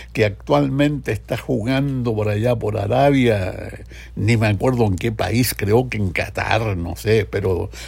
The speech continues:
no en Arabia Saudita, ¿no? Ni tampoco en los Emiratos Árabes Unidos. Uno se confunde de repente geográficamente, ni entiende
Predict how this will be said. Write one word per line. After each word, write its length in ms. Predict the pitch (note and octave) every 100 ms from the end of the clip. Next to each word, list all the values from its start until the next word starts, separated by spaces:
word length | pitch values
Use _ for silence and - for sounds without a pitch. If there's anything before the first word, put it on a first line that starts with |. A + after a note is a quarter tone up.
| -
no 400 | - G#2+ A#2+ C3
en 120 | B2
Arabia 420 | A2 A2 A#2 A2
Saudita, 680 | G#2 G2+ F#2+ G#2 A#2+ A2+ F2+
¿no? 220 | G2+ A2+
Ni 200 | A2+ G#2+
tampoco 580 | G2+ F#2 - C3 B2 G#2
en 100 | F#2+
los 300 | F#2 F#2 - - - -
Emiratos 880 | G#2 G#2+ G2 A2+ A2 G2 F2+ -
Árabes 580 | G2 F#2+ A2+ G#2 G2 F#2
Unidos. 500 | F#2+ G#2+ A#2+ F#2 - - -
Uno 220 | - A3 F#3+
se 160 | D#3
confunde 480 | A2 G2 F3+ G#3 E3
de 80 | B2+
repente 500 | A2 G#2 D3+ D#3+ A#2+
geográficamente, 1000 | G2+ A2 B2+ - G#2+ G#2 A#2 C#3 D3 C#3
ni 180 | A#2 B2
entiende 760 | A2+ G#2+ C#3+ D3 F#3+ D3 G#2